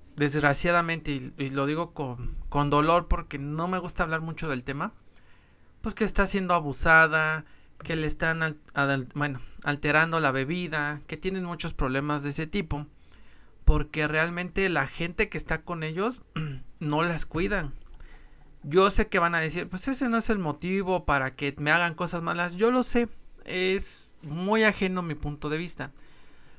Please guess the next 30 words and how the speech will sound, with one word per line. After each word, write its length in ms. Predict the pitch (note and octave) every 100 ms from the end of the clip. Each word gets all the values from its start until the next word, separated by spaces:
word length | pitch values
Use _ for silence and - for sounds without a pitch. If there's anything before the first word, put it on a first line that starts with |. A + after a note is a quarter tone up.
| -
Pero 640 | - E3 E3 E3 E3 D#3+ -
luego 320 | F3+ G3+ A#3
juntarte 560 | A3 G3 F3+ G3 G3 G#3+
con 220 | G#3 G3
personas 540 | D#3 - E3+ F3 F3+
que 120 | - D3+
no, 560 | D3 D3+ E3 E3 D#3+ - - - - - E3
no 280 | D#3 F#3
te 100 | F#3+
demuestran 600 | B3 G#3 D#3+ F#3 F#3+ F#3+
a 100 | D#3
lo 100 | C3+
mejor 400 | C3+ B2 D#3+ D#3 -
eso 300 | F3 G3+ F#3+
que 100 | D3
tú 140 | D#3+
dijiste 440 | E3 D3+ D3 -
de 140 | C#3+ B2
que 160 | -
te 140 | A#2 C3+
voy 160 | C#3+
a 100 | D#3+
cuidar, 580 | D#3 C3+ B2+ B2+ B2+ B2+ - - - - - -
de 100 | C3+
que 140 | - C#3+
no 100 | D3
estás 260 | - D#3+
solo, 460 | - C#3+ C#3 C3+ D3 - - - - - -
pues 200 | - G#3+
es, 320 | B3+ B3+ -